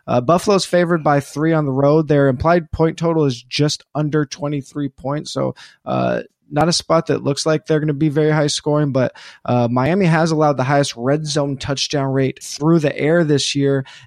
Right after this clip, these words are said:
And even though Buffalo is traditionally a run team, especially in the red zone, ever since Tyrod Taylor came back, uh, after that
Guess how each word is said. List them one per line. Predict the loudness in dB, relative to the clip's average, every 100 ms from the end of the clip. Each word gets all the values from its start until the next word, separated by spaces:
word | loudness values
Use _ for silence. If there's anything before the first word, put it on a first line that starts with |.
| -10
And | -4 -2 0 -2 -4 -4
even | -2 -2 2
though | 2
Buffalo | 2 0 0 0 0 2 2 0 -4
is | -2 0 0 -4
traditionally | -8 -4 -4 -2 -2 0
a | 2
run | 2 0
team, | -2 -2 -2
especially | -2 -4 -4 -4
in |
the | -4
red | -2 -2 0
zone, | 0 -2 -4 -10 -4
ever | 0 2
since | 2 0 -4 -4
Tyrod | 0 4 4 2
Taylor | 2 2 2
came | 0 -2 -2
back, | -2 0 0 -2 -2
uh, | 0 0
after | -2 -4 -4 -2
that | 0 -2